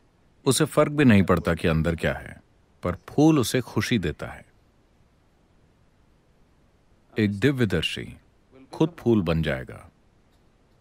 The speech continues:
अगर वो फूल को देखता है, तो वो खुद फूल बन जाएगा,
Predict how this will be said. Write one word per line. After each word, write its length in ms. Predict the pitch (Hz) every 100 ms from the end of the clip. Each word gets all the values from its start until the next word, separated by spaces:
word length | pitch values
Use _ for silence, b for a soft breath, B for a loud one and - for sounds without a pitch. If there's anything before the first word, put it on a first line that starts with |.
| _ _ _
अगर 220 | 85 85 82
वो 100 | 78
फूल 320 | - 104 120
को 120 | 101
देखता 300 | 85 80 87
है, 300 | 71 - - - -
तो 100 | 117
वो 100 | 123
खुद 220 | 120 165 -
फूल 220 | - 101
बन 200 | 82 80
जाएगा, 400 | 73 62 55 -